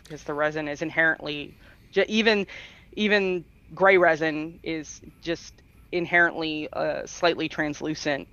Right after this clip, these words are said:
versus with the casted resins and the vinyls from, that are in some of the dolls, they're completely opaque. So you have to figure out how to balance that when you're color ma-, matching to some of these, um, casted parts and the vinyl parts.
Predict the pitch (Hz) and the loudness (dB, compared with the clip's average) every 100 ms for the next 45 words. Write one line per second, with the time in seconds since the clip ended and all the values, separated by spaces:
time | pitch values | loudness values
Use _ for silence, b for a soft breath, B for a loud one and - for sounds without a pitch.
0 | - 160 156 - 156 147 143 - - 160 | -6 -2 -2 0 0 0 -6 -18 -6 -6
1 | 156 - - 160 156 - 170 147 156 151 | -6 -10 -2 2 2 0 -6 0 -2 0
2 | 156 147 147 - 151 147 143 151 160 156 | -2 0 -4 -4 -4 -4 -2 -2 -2 -4
3 | 147 - - 156 - 160 151 151 151 147 | -8 -12 -8 -8 -8 -2 -2 0 -4 -8
4 | 156 147 147 147 135 - 147 - 151 - | -8 -6 -4 -4 -4 -8 -10 -10 -16 -14
5 | 147 143 - - - - - B B B | -12 -10 -8 -6 -8 -10 -20 B B B
6 | B - 165 165 151 143 151 170 160 - | B -2 2 4 2 -2 -2 0 0 4
7 | 151 147 - 185 165 170 151 165 170 160 | 6 6 4 2 6 6 6 6 6 6
8 | 165 170 160 156 151 - 160 165 156 - | 6 6 4 0 -6 0 4 4 4 0
9 | 160 156 147 - 156 156 151 143 - - | -6 -6 -6 -2 0 0 0 -4 -6 -10
10 | 165 156 156 - 147 - - _ _ - | 0 0 0 -2 -4 -4 -14 _ _ 2
11 | 165 151 - 165 156 151 147 - - 71 | 2 2 -2 -4 -2 -4 -8 -6 -2 0
12 | - - - - - - - - 143 - | -2 -8 -2 -2 -2 -8 -10 -6 -6 -6
13 | 160 143 135 - - - - - - - | -8 -8 -6 -8 -8 -14 -14 -14 -18 -20